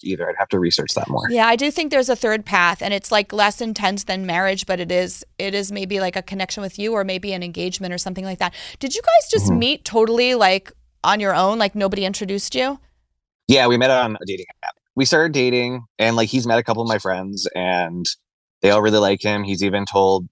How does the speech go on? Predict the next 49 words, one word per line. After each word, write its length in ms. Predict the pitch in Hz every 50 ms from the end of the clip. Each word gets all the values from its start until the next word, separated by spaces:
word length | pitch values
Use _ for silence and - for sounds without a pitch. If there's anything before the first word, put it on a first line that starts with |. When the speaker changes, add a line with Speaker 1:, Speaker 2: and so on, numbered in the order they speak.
| _ _ -
Speaker 1:
you 100 | 98 98
know, 180 | 95 87 85
a 60 | 90 -
couple 160 | - 87 90
of 60 | 92
my 100 | 90 85
friends 300 | - 90 87 87 87 -
how 80 | 87 87
much 200 | 90 90 - -
he 100 | 92 90
likes 200 | 85 85 - -
me. 300 | 92 87 85 87 92 - - - - _ - - - _ _ _ _ _ - -
So, 320 | - - - 117 110 104 107
like, 300 | 107 104 101 98 98 - - - _ -
I 80 | 110 123
don't 200 | 139 147 143 -
feel 200 | - - 123 117
like, 200 | 113 107 101 - - _ _ - _ _ _ - 107 113 113
like 180 | 131 147 143
what 120 | 156 127 107
you 120 | 127 143
said, 160 | 131 101 90 - -
I 60 | 107
don't 120 | 120 117 98
think 100 | 104 101
it's 100 | 90 -
shady 220 | - 107 92 90
at 80 | 85 82
all. 180 | - - - _ _ _ _ _ - - - - -
Speaker 2:
It's 200 | 262 285 - 277
not. 400 | 294 339 392 262 190 180 - -
I 80 | - 226
mean, 200 | 240 240 240 233
it 160 | 233 226 -
sounds 260 | - 339 302 349 381
like 160 | 320 311 254 233
it 80 | 226
should 260 | - - 277 277 285
be, 180 | - 339 349 359
right? 260 | 247 233 277 330 _
But 220 | - 220 202 - _ _ _ _ _ _
the 140 | - 233 240
energy 340 | 240 262 262 240 226 240
around 80 | 226 233 247 240 233
Speaker 1:
Right. 20 | -
Speaker 2:
it 140 | 240 202
is 180 | 202 202 196 - -
oddly 380 | 170 214 262 302 - 339 339 311
not. 460 | 262 240 254 330 381 220 139 104 -